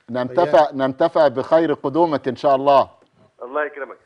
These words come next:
Speaker 3: والله هو، هو، هو الحقيقة يعني أنا، بارك الله فيك. هو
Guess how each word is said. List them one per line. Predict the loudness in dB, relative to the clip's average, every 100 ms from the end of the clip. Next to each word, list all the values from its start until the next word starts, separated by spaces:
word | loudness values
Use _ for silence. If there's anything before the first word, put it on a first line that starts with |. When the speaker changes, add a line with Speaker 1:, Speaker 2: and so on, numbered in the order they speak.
| _
Speaker 3:
والله | -12 -6 -4 -4
هو، | -8
هو، | -10 -10 -10
هو | -10 -12 -12
الحقيقة | -10 -8 -6 -6
يعني | -6 -8 -10 -14
أنا، | -12 -12 -14 _ _ _ _ _ _ _ -14
بارك | -14 -14
الله | -18
فيك. | -18 -20 _ _ _ _ _ _ _ _ _ _ -16
هو | -10 -10